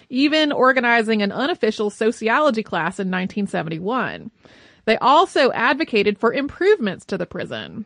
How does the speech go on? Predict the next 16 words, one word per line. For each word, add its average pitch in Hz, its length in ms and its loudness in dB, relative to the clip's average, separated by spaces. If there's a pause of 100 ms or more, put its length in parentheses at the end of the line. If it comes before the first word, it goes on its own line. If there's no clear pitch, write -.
(160)
For 220 140 0
example, 240 480 2
on 214 300 2
July 196 240 -2
second 294 440 -2
of 254 120 -4
nineteen 240 380 -2
seventy-one, 196 680 0 (260)
a 208 120 0
group 254 260 0
calling 247 340 2
itself 214 360 0
the 208 180 -4
Attica 247 360 2
Liberation 220 680 0
Faction 190 540 -4